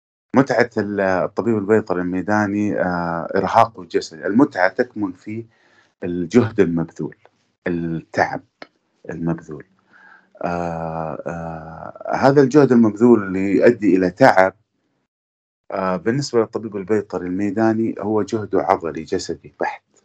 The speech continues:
آه، فآلامه لما يجي ينام آخر الليل بيكون آلامه جسدية.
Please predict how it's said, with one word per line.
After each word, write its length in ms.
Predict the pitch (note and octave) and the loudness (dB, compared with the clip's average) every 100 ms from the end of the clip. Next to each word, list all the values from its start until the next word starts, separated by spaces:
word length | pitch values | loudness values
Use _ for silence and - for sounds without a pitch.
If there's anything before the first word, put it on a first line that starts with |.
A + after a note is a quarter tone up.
| _ _ _ _ _ _ _ _ - | _ _ _ _ _ _ _ _ -8
آه، 360 | F2+ F2+ E2+ | -4 -4 -6
فآلامه 720 | E2 - - A2 A#2 B2 A2+ | -6 0 6 6 6 4 2
لما 240 | G#2 G2+ G#2 | -2 0 0
يجي 340 | A2 A2 G#2 | 0 -2 -2
ينام 300 | G#2 A2 G2+ | 0 2 2
آخر 260 | G#2 - F#2+ | 0 -2 -10
الليل 340 | F#2+ G#2+ G#2+ | -6 -4 -2
بيكون 440 | G2 F#2+ - A2 F2+ | -6 -12 -8 -6 -2
آلامه 440 | G#2 G#2+ G#2+ G#2 | -2 0 0 -2
جسدية. 680 | F#2+ F2+ F2+ E2 F#2 D#2+ D2 | -4 -10 -12 -16 -18 -16 -20